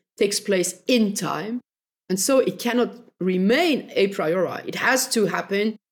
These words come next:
in real life, so to speak. So in order to defend the idea of a pure, of the purity of the transcendental, that is something that never happens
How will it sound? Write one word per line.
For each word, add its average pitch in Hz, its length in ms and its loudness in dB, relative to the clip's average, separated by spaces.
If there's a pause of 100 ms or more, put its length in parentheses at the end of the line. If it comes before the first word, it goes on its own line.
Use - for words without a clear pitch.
(120)
in 196 260 4
real 196 380 4
life, 208 440 2
so 170 180 -2
to 160 80 -6
speak. - 360 -14 (800)
So 254 220 4
in 226 160 6
order 269 260 4
to 226 500 0 (440)
defend 196 720 0 (1200)
the 226 180 2
idea 220 380 4
of 190 220 -2
a 185 80 2
pure, 277 800 0 (440)
of 190 140 0
the 185 80 2
purity 339 680 4
of 156 140 0
the 151 80 -8
transcendental, 160 720 -8
that 180 160 -8
is 220 240 -2
something 233 460 2
that 170 200 -2
never 262 300 2
happens 185 560 -4